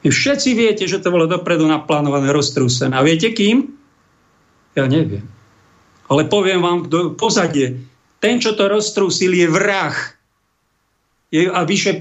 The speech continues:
päť a pol milióna zabitých vraj, e, covidovým, e, týmto. To sú vrahovia, čo to roztrúsili. A z veľkej pravdepodobnosti sú to tí,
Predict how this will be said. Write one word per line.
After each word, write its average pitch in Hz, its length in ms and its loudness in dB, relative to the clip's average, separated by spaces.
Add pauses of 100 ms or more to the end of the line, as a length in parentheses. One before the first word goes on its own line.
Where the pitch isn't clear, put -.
päť 220 240 2
a - 80 0
pol 208 240 -4
milióna 208 480 -4
zabitých 185 560 -4
vraj, 175 240 0
e, 196 80 -6 (400)
covidovým, 170 640 2
e, 156 240 2
týmto. 139 320 -2 (320)
To 185 80 2
sú 202 160 2
vrahovia, 196 560 -2
čo - 160 -8
to 143 80 -6
roztrúsili. 127 720 -6 (960)
A 156 80 2
z 151 60 2 (100)
veľkej 240 320 2
pravdepodobnosti 180 880 0
sú 156 240 0
to 139 160 0
tí, 185 480 -2